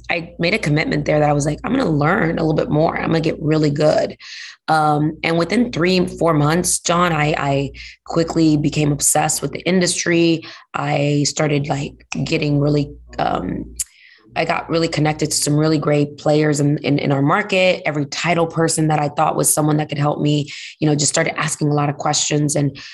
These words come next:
um, quickly became very, um, very inspired by the industry. And, um, I had a really good month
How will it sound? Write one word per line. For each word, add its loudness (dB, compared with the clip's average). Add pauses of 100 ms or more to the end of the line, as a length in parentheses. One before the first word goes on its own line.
(240)
um, 0
quickly 0
became 2
very, 2
um, -2 (680)
very 0
inspired -2
by -4
the -4
industry. -4 (320)
And, 2 (520)
um, 2 (760)
I 2 (440)
had -4
a 0
really 0 (220)
good 2
month 0